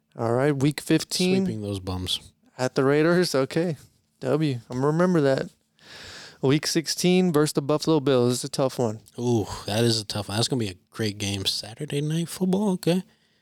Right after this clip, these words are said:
Speaker 2: That's a W.
Speaker 1: W. Week seventeen at Denver.
Speaker 2: L.
Speaker 1: L. Okay, I can respect the split. And week eighteen versus Kansas City.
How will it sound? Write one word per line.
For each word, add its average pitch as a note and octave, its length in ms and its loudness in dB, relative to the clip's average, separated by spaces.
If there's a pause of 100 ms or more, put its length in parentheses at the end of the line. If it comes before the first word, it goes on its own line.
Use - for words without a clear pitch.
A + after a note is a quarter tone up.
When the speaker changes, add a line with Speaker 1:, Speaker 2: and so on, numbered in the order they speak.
(140)
Speaker 2:
That's - 140 -4
a G#3+ 40 -2
W. F#3 420 2 (440)
Speaker 1:
W. B2 460 0 (1160)
Week C#3 260 0
seventeen E3+ 1300 0 (100)
at C3 360 -2
Denver. C3 480 -2 (240)
Speaker 2:
L. A#2+ 240 2 (720)
Speaker 1:
L. - 200 -8 (140)
Okay, C#3 240 0
I C#3 40 0
can F3 140 2
respect - 360 -2
the B2+ 80 -2
split. - 420 -4 (1600)
And B2+ 160 0
week C#3 240 2
eighteen D3 840 0
versus C3 480 -2
Kansas C3 400 -2
City. A#2 380 -4